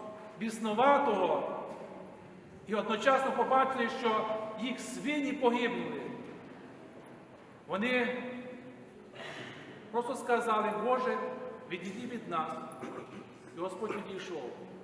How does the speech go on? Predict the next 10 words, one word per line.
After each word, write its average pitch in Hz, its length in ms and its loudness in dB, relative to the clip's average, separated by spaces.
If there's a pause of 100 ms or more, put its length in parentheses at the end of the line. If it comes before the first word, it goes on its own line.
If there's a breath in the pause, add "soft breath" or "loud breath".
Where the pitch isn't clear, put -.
(1200)
І 156 40 -12
тому 214 380 0
завдання 233 460 6
кожного 254 480 6
з 220 80 2
нас, 240 200 6
дорогі 233 240 2
браті 247 480 6
і - 20 -2
сестри, 240 680 4